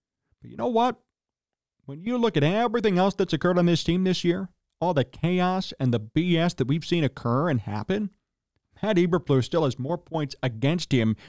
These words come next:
than for him. He's gonna get to stay. They're gonna pin this on Getsy, and Getsy surely needs to go. But remember who hired Luke Getsy.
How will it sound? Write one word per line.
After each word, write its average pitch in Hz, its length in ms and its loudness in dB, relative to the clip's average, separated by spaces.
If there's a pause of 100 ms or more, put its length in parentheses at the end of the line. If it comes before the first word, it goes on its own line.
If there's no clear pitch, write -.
than 127 140 0
for 107 320 0
him. 95 240 -6 (1300)
He's 170 160 -6
gonna 160 160 2
get 135 160 0
to 107 80 -4
stay. - 440 -4 (240)
They're - 80 -4
gonna 196 140 2
pin 214 180 2
this 202 200 2
on 160 180 2
Getsy, 190 460 0
and 117 240 0
Getsy 139 320 0
surely 160 400 0
needs 135 240 0
to 117 100 -4
go. 123 320 0 (400)
But 180 100 -20
remember 202 300 -2
who 185 140 4
hired 139 280 2
Luke 107 180 -10
Getsy. - 340 -14